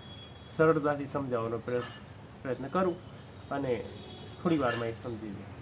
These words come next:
પરંતુ હું જ્યારે, અ, કોઈ સ્કૂલમાં ગયો હોય કે કોઈ સંસ્થામાં ગયો હોય કે કોઈ સરકારી કચેરીમાં ગયો હોય તો ખુદ મને પણ એવું ફીલ થાય કે સામે બેસેલો માણસ છે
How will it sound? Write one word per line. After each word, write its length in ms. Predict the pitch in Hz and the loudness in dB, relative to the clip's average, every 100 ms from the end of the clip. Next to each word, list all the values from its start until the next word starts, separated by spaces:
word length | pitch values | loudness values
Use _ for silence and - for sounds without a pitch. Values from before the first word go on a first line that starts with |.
| - - - - - - - - - - - | -14 -14 -14 -14 -14 -14 -14 -14 -14 -12 6
પરંતુ 220 | 190 196 | 6 10
હું 300 | 185 165 233 | 10 12 12
જ્યારે, 380 | 208 233 233 220 | 12 12 12 10
અ, 40 | 214 180 160 143 123 113 - - - - | 8 10 10 10 6 4 -4 -10 -10 0
કોઈ 120 | - 175 | 6 6
સ્કૂલમાં 460 | - 160 170 170 | 6 6 8 8
ગયો 200 | 151 143 | 6 4
હોય 180 | 135 135 | 2 0
કે 120 | 131 | -2
કોઈ 180 | 131 135 | -2 -2
સંસ્થામાં 460 | 139 127 - 135 131 | -2 -2 2 2 2
ગયો 200 | 127 127 | 0 -2
હોય 160 | 139 | 0
કે 120 | 151 | 0
કોઈ 220 | 180 196 175 | 2 4 6
સરકારી 380 | 160 147 147 | 6 4 4
કચેરીમાં 480 | 139 131 143 131 127 | 2 -2 -2 0 0
ગયો 200 | 123 131 | 0 0
હોય 180 | 123 123 113 - - - - - - - - - - - | 0 0 -2 -10 -10 -10 -10 -10 -10 -10 -12 -12 -8 -2
તો 60 | |
ખુદ 280 | 196 - 202 | 0 4 6
મને 320 | 156 147 185 | 8 10 12
પણ 200 | 226 208 | 12 12
એવું 280 | 170 156 139 | 10 10 6
ફીલ 200 | 147 139 | 2 0
થાય 260 | 131 127 113 107 - - - - - - | 2 2 2 -4 -10 -12 -12 -12 -12 -8
કે 80 | 131 | -6
સામે 380 | - 131 139 165 | 0 4 8 8
બેસેલો 460 | 135 123 135 120 | 6 -2 0 0
માણસ 300 | 117 117 127 | 2 2 2
છે 380 | 123 - 135 123 | -2 -6 -4 -4